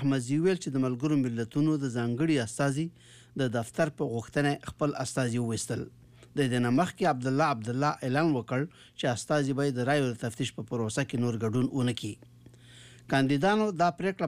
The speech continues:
په داسې حال کې وکړه چې د اته میلیونو رایو له جملې نه د دوه اویا فیصدو رایو د څېړلو کار بشپړ شوی دی.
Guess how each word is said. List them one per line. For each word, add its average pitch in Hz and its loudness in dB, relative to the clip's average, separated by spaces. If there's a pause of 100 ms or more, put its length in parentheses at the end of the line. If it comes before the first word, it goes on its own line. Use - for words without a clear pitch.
په 139 -2
داسې 214 0
حال 139 0
کې 139 -4
وکړه 170 -2
چې - -8
د 131 0
اته 190 -2
میلیونو 135 2
رایو 143 2
له 120 -2
جملې 120 2
نه 160 -2 (520)
د 120 -2
دوه 170 4
اویا 139 2
فیصدو 127 -2
رایو 139 2
د 120 -6
څېړلو 123 0
کار 127 2
بشپړ 117 -4 (100)
شوی 113 0
دی. 101 -4